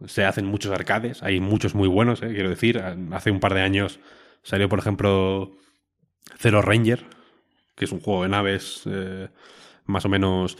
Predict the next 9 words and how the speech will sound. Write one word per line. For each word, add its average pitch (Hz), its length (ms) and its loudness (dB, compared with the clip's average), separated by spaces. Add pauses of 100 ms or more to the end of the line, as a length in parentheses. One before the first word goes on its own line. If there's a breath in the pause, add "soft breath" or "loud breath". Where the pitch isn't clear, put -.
(100 loud breath)
es, - 320 0
es 147 320 4
un, 110 580 2 (840)
mm, 101 460 -8
por 98 180 -2
decirlo 110 320 2
de 113 60 4
alguna 104 260 0
forma, 92 400 -4